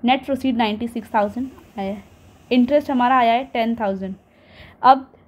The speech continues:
total equal installment भी हमें मिल चुका है कि भाई हमारा cash flow के अंदर principal amount twenty thousand होने वाली है।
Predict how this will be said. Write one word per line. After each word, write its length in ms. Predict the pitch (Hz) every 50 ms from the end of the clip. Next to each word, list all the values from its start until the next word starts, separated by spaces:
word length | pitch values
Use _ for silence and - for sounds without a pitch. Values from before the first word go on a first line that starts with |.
| _ _ -
total 300 | 294 277 277 240 330 320
equal 300 | 294 254 - 302 311 294
installment 480 | 277 262 - 294 277 269 269 269 262
भी 60 | 262 285
हमें 120 | 277 269
मिल 320 | 240 254 240 240 240 247
चुका 200 | 240 254 247 247
है 60 | 240 240
कि 80 | 247
भाई 80 | 240 240
हमारा 200 | 233 240 240 247
cash 320 | 254 247 233 233 233 -
flow 120 | - 247 247
के 100 | 254 254
अंदर 180 | 247 240 247
principal 420 | 233 - 262 240 240 - 285 302 285
amount 280 | 262 254 254 254 254
twenty 260 | 254 247 233 233 262
thousand 280 | 240 240 214 208 220 220
होने 240 | 214 202 196 202 208
वाली 260 | 208 202 202 202 208
है। 240 | 220 233 - -